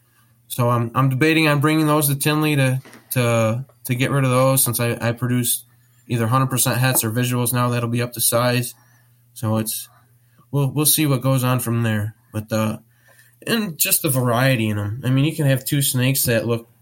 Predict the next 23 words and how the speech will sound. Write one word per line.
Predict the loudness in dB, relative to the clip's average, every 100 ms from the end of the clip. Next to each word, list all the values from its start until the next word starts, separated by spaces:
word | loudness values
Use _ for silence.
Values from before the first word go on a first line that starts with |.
| _ _ _
hundred | -4 0 0
percent | 0 -2 0 0
different, | 0 0 -2 -2
and | -2
it's | -2 -6 -8
the | -2
same | 2 2 2
genetic | 2 2 0 0
and | 0
everything, | 2 0 -2 -2 -2 -6 _ _ _
or | -2
you | 0
can | 2
have | 0 2
two | 0
different | 2 0 0
genetics | 0 0 0 -2 -10 -14 _ _
and | 0 2
they |
look | 2 0
exactly | -2 0 -2 -2 -4
the | 0
same. | 0 0 -2